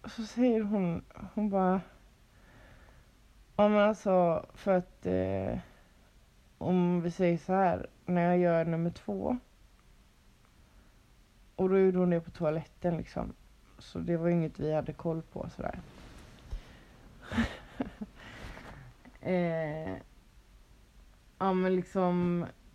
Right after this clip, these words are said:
och när den, eh, ställde sig upp i vattnet, alltså bajskorven. Jag bara, "Vad är den, är den lös då, eller vad menar du?" Hon bara, "Nej, men alltså, den nuddar inte ens ytan. Så den har krympt, om man,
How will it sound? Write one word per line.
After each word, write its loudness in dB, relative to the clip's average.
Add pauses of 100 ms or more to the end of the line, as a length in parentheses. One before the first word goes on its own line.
(120)
och 2
när 0
den, -4
eh, -4 (180)
ställde 2
sig -2
upp -8 (160)
i -4
vattnet, -4 (840)
alltså -8
bajskorven. -4 (1900)
Jag 2
bara, 2
"Vad 2
är 2
den, 0
är -2
den 0
lös 2
då, -2
eller -2
vad -2
menar -2
du?" -4 (260)
Hon -4
bara, -2
"Nej, 2
men -2
alltså, -6
den 0
nuddar -2
inte -4
ens -4
ytan. -6 (1000)
Så -8
den 2
har 2
krympt, 0
om -2
man, -6